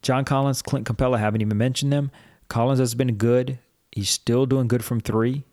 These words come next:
which doesn't seem like it was an anomaly from last year. He shot forty percent from three last year. Capella's looked awesome, man. I mean, he's gobbling up every rebound, playing pretty good defense at the rim, and he's doing what he did best in Houston, getting those lobs.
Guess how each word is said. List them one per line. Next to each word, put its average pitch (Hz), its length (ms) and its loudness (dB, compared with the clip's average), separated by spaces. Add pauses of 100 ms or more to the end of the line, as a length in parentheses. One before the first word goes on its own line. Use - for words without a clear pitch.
(120)
which 101 160 -4
doesn't 113 260 0
seem 113 200 0
like 110 180 0
it 120 60 0
was 107 120 0
an 104 100 0
anomaly 107 400 0
from 104 180 -2
last 101 280 0
year. 104 100 2
He 101 120 0
shot 104 280 -2
forty 107 240 -2
percent 107 340 -4
from 110 140 -10
three 110 220 0
last 107 260 -2
year. 123 200 -2 (680)
Capella's 147 460 -2
looked 104 160 -4
awesome, 101 360 -2
man. 92 260 -10 (1040)
I 107 80 0
mean, 101 180 0
he's 151 260 2
gobbling 113 380 2
up 107 120 -4
every 123 320 0
rebound, 98 500 -6 (100)
playing 120 220 0
pretty 165 400 -2
good 127 240 0
defense 113 340 -2
at 107 80 -2
the 104 80 -4
rim, 101 320 -2 (480)
and 113 240 0
he's 127 140 2
doing 123 180 2
what 117 120 2
he 117 40 0
did 107 220 0
best 110 240 0
in 101 80 -2
Houston, 101 300 -2
getting 110 200 -2
those 95 160 -4
lobs. 98 400 -4